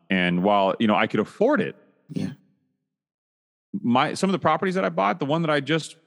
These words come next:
Speaker 1: I just bought this year, uh, like, probably five or six months ago, that mortgage payment's a thousand dollars a month.
Speaker 2: Wow.
Speaker 1: And here, here's the beauty in that, in that property.
Speaker 2: Hmm.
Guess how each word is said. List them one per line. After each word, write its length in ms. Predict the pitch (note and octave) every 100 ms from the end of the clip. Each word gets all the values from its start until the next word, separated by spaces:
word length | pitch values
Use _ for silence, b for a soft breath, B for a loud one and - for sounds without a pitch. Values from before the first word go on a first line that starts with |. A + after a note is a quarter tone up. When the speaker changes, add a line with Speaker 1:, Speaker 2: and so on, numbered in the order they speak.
| -
Speaker 1:
I 140 | C3
just 200 | C3 C3+
bought 200 | C#3+ C3+ C3+
this 220 | C3+ -
year, 360 | C#3+ D#3+ F3
uh, 500 | F2 B2+ B2 A#2 A#2 A2
like, 220 | G#2 B2 - -
probably 300 | - C3+ A#2
five 400 | A#2 C3 B2 C3
or 80 | C3+
six 180 | - C#3
months 200 | C#3+ D#3
ago, 260 | E3+ G3+ G3+ _ _ _ _ _ _
that 120 | G3 G3
mortgage 380 | F3+ C#4 A#3+
payment's 260 | D#3 D3+ E3+
a 40 | G#3+
thousand 400 | A#3 C#4+ C#4 A3+
dollars 300 | D3+ A2+ G2+
a 40 |
month. 220 | F#2 - - _ _ _
Speaker 2:
Wow. 200 | - - G#3+
Speaker 1:
And 240 | C4+ G#3
here, 180 | G#3+ G#3+
here's 200 | E3+ A3+
the 60 | F#3
beauty 260 | A3+ B3+
in 60 | F3
that, 140 | A2
in 80 | G#2+
that 140 | G#2+ -
property. 400 | G#2 - F#2 - _
Speaker 2:
Hmm. 100 | -